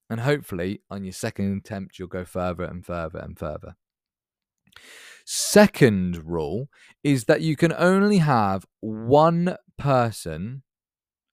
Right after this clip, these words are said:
standing on a mat at a time. So there's one way of, that's one way of framing it. The other way you can frame it is you can have a maximum of two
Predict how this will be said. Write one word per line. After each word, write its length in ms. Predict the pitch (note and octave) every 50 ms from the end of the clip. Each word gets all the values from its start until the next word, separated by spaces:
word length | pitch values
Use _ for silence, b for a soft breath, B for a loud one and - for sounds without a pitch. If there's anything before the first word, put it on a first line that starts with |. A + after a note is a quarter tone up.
| _ _
standing 920 | _ - - - - - - C3 B2+ B2+ B2+ B2 B2 B2 A#2+ A#2+ A#2 A#2+ A#2 - _ _
on 160 | - B2+ C#3
a 80 | C#3+ D3
mat 280 | C3+ A#2 G#2+ G2+ - - _
at 100 | D#2 - -
a 100 | E2+ G2
time. 440 | - - - F2+ E2+ D#2+ D#2 E2 _ _ _ B B B B
So 100 | B -
there's 120 | B2+ C#3 C3
one 200 | E3 F#3+ G3 F3+
way 220 | D3 A#2+ G#2+ G2+
of, 160 | G2 F#2 - _
that's 260 | - B2 A#2+ A#2 -
one 200 | - A#2+ A#2 G#2+
way 180 | G2 F2+ E2+
of 80 | E2+ E2+
framing 380 | _ - F#2+ F2+ F2 E2+ F#2 G#2
it. 60 | - -
The 140 | C3 C3
other 160 | C#3 D3 C#3 C#3+
way 160 | A2+ G#2 F#2+
you 80 | F#2+
can 100 | F2+ -
frame 240 | _ - F#2 F2+ E2+
it 80 | E2+ -
is 160 | F#2+ G2+ G2+
you 60 | G#2+
can 100 | - A2
have 140 | B2 A#2+ A2+
a 60 | A#2
maximum 420 | B2 C3+ G#2 A#2+ - - B2+ A#2 A2 -
of 160 | A2 A2+ G2+ - _ _ _
two 540 | - - - G3 F#3 F#3 F3+ F3+ F#3 F#3